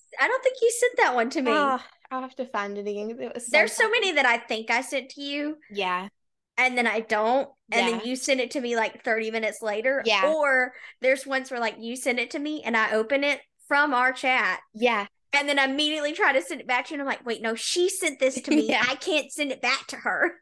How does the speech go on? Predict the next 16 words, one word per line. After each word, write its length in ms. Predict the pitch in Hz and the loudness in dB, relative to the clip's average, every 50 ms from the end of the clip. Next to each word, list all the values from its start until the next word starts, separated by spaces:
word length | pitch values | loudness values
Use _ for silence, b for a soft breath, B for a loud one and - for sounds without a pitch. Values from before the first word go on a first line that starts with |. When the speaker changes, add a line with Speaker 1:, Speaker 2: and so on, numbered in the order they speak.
| _ - | _ -12
Speaker 2:
Yes, 280 | 202 202 190 190 196 - - | -6 -4 -4 -4 -4 -4 0
we 100 | 233 233 | 0 0
have 100 | 233 233 | 2 0
a 80 | 226 | -2
t-, 160 | 226 - - - - | -4 -6 -14 -12 -6
we 100 | - 254 285 | -2 0 0
have 80 | 285 | 2
a 60 | 247 | 2
twin 320 | 247 - - 214 190 180 180 | 0 -2 -2 -4 -4 -4 -6
brain. 300 | 180 180 180 175 180 190 | -6 -6 -6 -6 -6 -8
It 80 | 196 | -6
happens 340 | 196 185 185 - 185 185 - | -8 -8 -8 -8 -12 -10 -8
all 140 | 190 185 175 | -6 -6 -8
the 80 | 208 202 | -8 -10
time. 360 | - - - - - 214 - B B B B B B B B _ _ _ - | -12 -10 -10 -8 -8 -10 -12 B B B B B B B B _ _ _ -6
Speaker 1:
Constantly. 920 | - 226 233 233 233 226 - - 220 196 - 180 185 170 180 - - | -2 0 0 0 0 -2 -6 -4 -4 -4 -4 -4 -6 -6 -8 -8 -10